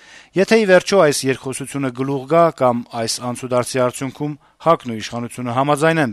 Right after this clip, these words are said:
բանակցելով գլորվել մինչև խորհրդարանական ընտրություններ և դրանց միջոցով փորձեն միմյանց միջև կիսել իշխանությունը, ապա մանրերի շանսերն ընդհանրապես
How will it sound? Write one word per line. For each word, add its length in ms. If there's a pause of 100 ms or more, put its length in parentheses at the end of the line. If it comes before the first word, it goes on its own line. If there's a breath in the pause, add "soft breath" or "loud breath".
բանակցելով 480 (340 soft breath)
գլորվել 480
մինչև 380
խորհրդարանական 680
ընտրություններ 520 (520 soft breath)
և 120 (200)
դրանց 220 (100)
միջոցով 480
փորձեն 400
միմյանց 480
միջև 400
կիսել 320
իշխանությունը, 520 (580 soft breath)
ապա 340
մանրերի 460
շանսերն 580
ընդհանրապես 520